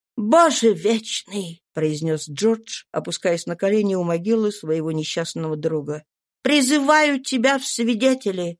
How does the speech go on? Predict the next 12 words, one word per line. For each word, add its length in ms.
что 260
с 200
этой 360
минуты 580
я 220
буду 280
делать 360
все, 360
что 240
возможно 800
для 260
человека, 800